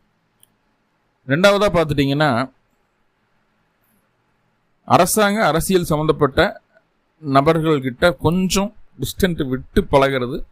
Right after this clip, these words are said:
இந்த காலகட்டம் அவசியமான ஒன்றா இருக்குது. ஏன்னு கேட்டுட்டிங்கன்னா, அவங்க தான் நம்மளுக்கு முதல்ல எதிரியா மாறுவாங்க. சரிங்களா? நம்ம எதிரிகளை சூஸ் பண்ணி போறது அப்படிங்கிறது ஒண்ணு. இந்த காலகட்டம் எதிரிகள் உருவாக்கப்படுகிறார்கள்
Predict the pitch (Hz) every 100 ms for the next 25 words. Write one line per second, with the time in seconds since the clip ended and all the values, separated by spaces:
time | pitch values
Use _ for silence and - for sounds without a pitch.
0 | _ _ _ _ 131 127 147 147 131 143
1 | 139 127 135 135 127 139 123 110 143 190
2 | - 127 139 135 113 107 - - _ _
3 | 151 190 202 160 156 143 139 160 147 131
4 | 139 156 165 135 131 120 123 131 143 120
5 | 117 131 120 110 117 117 110 - _ 139
6 | _ _ _ _ _ _ _ _ _ _
7 | _ _ _ 123 120 117 110 117 131 -
8 | - 131 131 131 175 190 165 170 196 -
9 | 185 151 151 160 160 165 135 139 139 131
10 | 120 113 110 165 - _ _ _ _ -
11 | 135 151 156 156 175 156 - _ 139 156
12 | 185 185 190 - _ _ _ 147 175 202
13 | 190 185 - 151 147 143 135 123 113 104